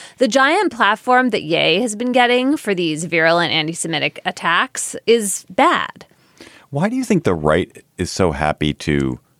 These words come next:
Speaker 2: adopt him as one of their own, even though he is saying these things which are truly despicable? It's, it, it's, it's the, the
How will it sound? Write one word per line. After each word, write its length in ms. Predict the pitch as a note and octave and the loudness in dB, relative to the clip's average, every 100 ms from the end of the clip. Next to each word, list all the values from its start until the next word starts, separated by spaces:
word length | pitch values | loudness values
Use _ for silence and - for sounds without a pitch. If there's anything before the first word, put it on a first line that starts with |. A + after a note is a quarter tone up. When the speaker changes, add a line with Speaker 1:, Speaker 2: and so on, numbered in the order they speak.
| _ _ _ _ _ _ _ _ _ _ | _ _ _ _ _ _ _ _ _ _
Speaker 2:
adopt 480 | E2 D#2+ D2+ F#2 - | -4 0 0 -2 -4
him 160 | D#2 C#2+ | -2 -2
as 100 | C#2+ | -2
one 160 | D2 | -2
of 60 | C2+ | -2
their 180 | C#2 C#2 | -2 0
own, 300 | F#2+ F2+ D2 | 2 2 2
even 260 | F#2 G#2 | 0 2
though 80 | F2+ | 2
he 160 | D#2+ D2+ | 2 0
is 80 | |
saying 320 | - G2+ G#2 G2 | 0 0 2 2
these 160 | D2+ | 2
things 240 | - D2 - | 0 -4 -4
which 140 | C2+ | -6
are 60 | C#2 | -6
truly 340 | - G2 D#2+ | -2 0 2
despicable? 580 | - - C#3 - D2 C2 | -2 -4 -4 -2 0 0
It's, 140 | C#2 | -2
it, 240 | - G#2+ G2 | -6 -10 -10
it's, 200 | A#2 - - - - _ _ _ _ | -10 -10 -14 -20 -20 _ _ _ _
it's 220 | A2 - - _ _ _ _ | -2 -2 -14 _ _ _ _
the, 220 | F2 A2+ | -4 -2
the 500 | G2+ F#2 G#2+ F#2+ C2+ | -2 0 0 0 -2